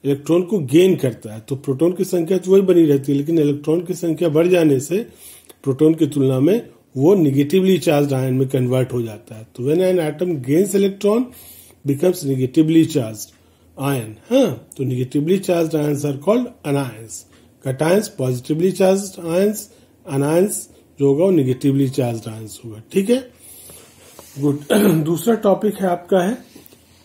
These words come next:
इलेक्ट्रोलाइट्स। तो chemical compounds whose molecules ionize separate into positively and negatively charged ions in a solution are called electrolytes। कुछ ऐसे केमिकल कंपाउंड्स हैं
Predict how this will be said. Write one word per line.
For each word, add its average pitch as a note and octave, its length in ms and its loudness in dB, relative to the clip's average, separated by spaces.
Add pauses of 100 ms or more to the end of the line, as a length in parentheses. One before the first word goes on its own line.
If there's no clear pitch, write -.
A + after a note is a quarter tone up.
(100)
इलेक्ट्रोलाइट्स। D3 920 0 (500)
तो E3+ 240 0
chemical E3+ 440 0
compounds E3 480 -2 (500)
whose F#3 240 -4 (160)
molecules D3+ 560 0 (220)
ionize D#3+ 800 2 (240)
separate D#3 500 0
into F3+ 240 -2 (100)
positively E3 560 -2 (100)
and D#3 160 0 (440)
negatively D3 580 -2
charged D3 400 0
ions C#3 320 -4
in C3+ 140 -4
a C3 60 -8
solution D#3 500 -4
are C#3 120 -4 (100)
called E3+ 220 0
electrolytes। D3 1160 -4 (500)
कुछ F#3+ 180 -4
ऐसे E3+ 340 -2
केमिकल E3+ 440 0
कंपाउंड्स D#3 680 0
हैं C#3 280 -4